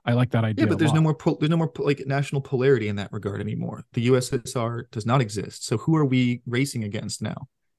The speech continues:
Speaker 2: And that's
Speaker 1: Wa-,
Speaker 2: where
Speaker 1: wow.
Speaker 2: it's the, the, the race is between Bezos and Musk. That's, that's who cares about space now.
Speaker 1: That's what I'm saying. That's why I was hoping, I was actually hoping Russia <laughs> would, would do something in space so that it would, it would force us to do it. But then you also have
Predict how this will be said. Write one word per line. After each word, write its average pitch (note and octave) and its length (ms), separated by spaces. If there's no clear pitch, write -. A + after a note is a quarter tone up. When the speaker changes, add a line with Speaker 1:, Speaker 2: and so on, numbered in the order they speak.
Speaker 2:
And A#2+ 220
that's A#2 240
Speaker 1:
Wa-, B2 80
Speaker 2:
where A#2 200
Speaker 1:
wow. A#2+ 280
Speaker 2:
it's - 260
the, C#3 120
the, C#3+ 140
the C#3 80
race C3 320
is C#3 100
between C#3 420
Bezos A#2 600
and A2+ 160
Musk. - 420
That's, - 320
that's A2+ 180
who - 100
cares G#2 380
about - 220
space - 340
now. - 180
Speaker 1:
That's - 140
what C#3 80
I'm B2 80
saying. C#3 160
That's B2 140
why C3+ 80
I - 20
was A#2+ 80
hoping, - 460
I - 20
was A#2 100
actually B2 280
hoping C3+ 360
Russia A2 440
<laughs> - 20
would, B2 180
would D3+ 200
do C3 220
something D#3+ 420
in D3 140
space F3 500
so C#3 140
that B2 240
it C3+ 100
would, B2+ 320
it C3+ 120
would C3 180
force D3+ 180
us - 20
to C#3 60
do F3+ 100
it. F3 60
But D3 100
then F#3 100
you F#3 100
also A3 200
have F#3+ 240